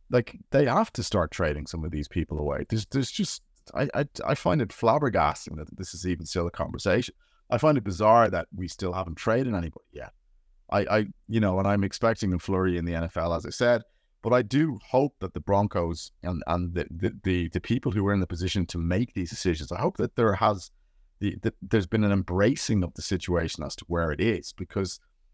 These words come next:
like, if we aren't trading people, Colin, then the hell are we doing? Like, there are pieces on this team that would get you some kind of value. Um, and we have a, we have,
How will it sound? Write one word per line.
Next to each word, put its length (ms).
like, 160
if 120
we 140
aren't 300
trading 360
people, 300
Colin, 320
then 240
the 80
hell 240
are 40
we 120
doing? 340
Like, 120
there 180
are 180
pieces 440
on 140
this 160
team 220
that 100
would 220
get 180
you 140
some 260
kind 200
of 80
value. 360
Um, 340
and 160
we 120
have 140
a, 160
we 160
have, 140